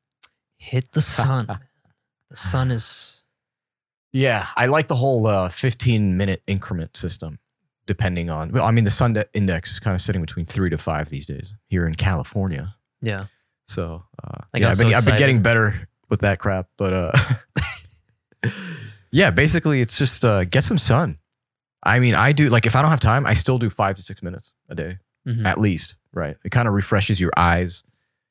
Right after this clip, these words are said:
Speaker 2: It does a lot, man.
Speaker 1: Especially morning.
Speaker 2: Yeah, I've noticed, like, um, during the wintertime, you notice this a lot. When the sun peeks through again, your hair gets better. Eyebrows,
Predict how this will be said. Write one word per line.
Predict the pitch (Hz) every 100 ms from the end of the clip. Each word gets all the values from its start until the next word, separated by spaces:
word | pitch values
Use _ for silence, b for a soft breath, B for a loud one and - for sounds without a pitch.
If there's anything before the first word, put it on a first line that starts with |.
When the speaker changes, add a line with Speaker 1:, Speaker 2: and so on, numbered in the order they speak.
| _
Speaker 2:
It | 107
does | 156
a | 113
lot, | 95 101 107
man. | 78 80
Speaker 1:
Especially | 104 - 123 123
morning. | 110 107 107 110
Speaker 2:
Yeah, | 101 120
I've | 104
noticed, | 117 123 117
like, | 107 92
um, | - 67 71 67 _ _ _ _ _ _ _ - - -
during | 120 123
the |
wintertime, | 113 117 101 98 87
you |
notice | 92 104 95
this | 90
a |
lot. | 90 90
When | 80
the | 90
sun | - 107 110
peeks | 113 101 -
through | - 98
again, | 110 127 143
your | 104
hair | 85 92 95
gets | 98 -
better. | 101 101 113 _ _ _ _ _ _ _ _ _ _ _ _ _ -
Eyebrows, | 82 90 87 104